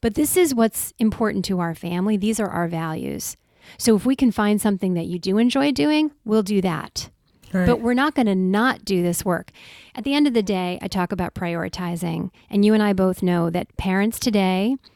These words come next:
Speaker 1: prioritize a lot of things for their kids and their teens.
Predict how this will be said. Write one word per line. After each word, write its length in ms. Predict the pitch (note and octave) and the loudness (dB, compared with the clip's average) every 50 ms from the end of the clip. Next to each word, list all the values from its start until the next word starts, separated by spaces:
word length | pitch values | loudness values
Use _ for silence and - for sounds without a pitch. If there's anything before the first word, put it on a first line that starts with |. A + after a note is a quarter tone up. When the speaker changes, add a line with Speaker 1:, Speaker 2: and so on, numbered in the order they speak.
| _ _ _ - | _ _ _ -8
Speaker 1:
prioritize 840 | - F#3 F3+ F3 E3+ E3+ F3+ F#3 F#3+ - - F#3 F3 E3+ E3+ - - | -2 0 0 2 2 2 2 0 0 -2 -2 -4 -2 -2 -4 -6 -6
a 120 | - G3 F3+ | -6 -4 -4
lot 480 | F#3+ G3 F#3 F3 F3 F3+ F3+ F#3 - - | -4 -4 -4 -4 -2 -2 -4 -4 -4 -4
of 140 | G3 F3 | -6 -6
things 420 | - - F3+ E3 D#3+ D#3+ E3 - - | -6 -6 -6 -6 -6 -6 -8 -8 -8
for 160 | - - F3 | -4 -4 -2
their 220 | E3+ F3+ E3+ F3+ | 0 0 -2 -2
kids 400 | - - - - - - - - | -4 -6 -10 -10 -10 -12 -12 -8
and 140 | - G3 F3+ F3+ | -4 -4 -2 -2
their 100 | F3 F3+ | -2 -4
teens. 580 | - - G3 F#3 F#3 F#3 F#3 F#3 - - - | -2 -2 0 0 0 0 -2 -4 -6 -10 -14